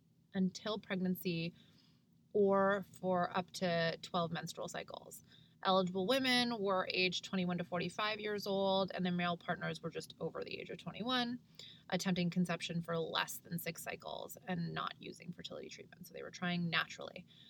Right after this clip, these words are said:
Participants completed a comprehensive baseline questionnaire, including questions on soda, um, sugar sweetened, and diet versions, fruit juice, energy, and sport drink consumption during the previous four weeks.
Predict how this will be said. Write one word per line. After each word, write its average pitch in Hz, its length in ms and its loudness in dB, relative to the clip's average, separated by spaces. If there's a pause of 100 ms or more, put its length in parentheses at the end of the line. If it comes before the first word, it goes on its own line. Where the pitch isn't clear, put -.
(140)
Participants 214 500 0
completed 196 400 0
a 185 60 0
comprehensive 175 560 -2
baseline 170 360 -4
questionnaire, 254 480 -2
including 180 540 -2 (220)
questions 247 480 0
on 190 160 2
soda, 220 800 0
um, 175 200 2
sugar 185 280 -2
sweetened, 180 680 -2 (320)
and 175 180 2
diet 196 480 4
versions, 190 600 2
fruit 202 220 -4
juice, 202 300 0
energy, 180 360 0
and 170 120 -2
sport - 300 -4
drink 180 240 -6
consumption 196 580 0
during 180 200 0
the 170 60 -4
previous - 360 -2
four - 180 -8
weeks. 240 360 0